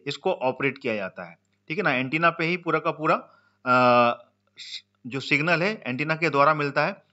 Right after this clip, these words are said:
और इससे अपन रिमोट प्रोग्राम जो कि दूर से,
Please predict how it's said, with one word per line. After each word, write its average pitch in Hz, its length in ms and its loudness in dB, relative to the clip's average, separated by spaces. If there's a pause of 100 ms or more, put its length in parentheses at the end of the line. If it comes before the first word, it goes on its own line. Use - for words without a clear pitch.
(120)
और 147 120 2
इससे 156 240 -2
अपन 185 260 2
रिमोट 147 400 -4
प्रोग्राम 160 320 0
जो 165 80 -4
कि 170 120 -6
दूर 156 340 -4
से, - 220 -8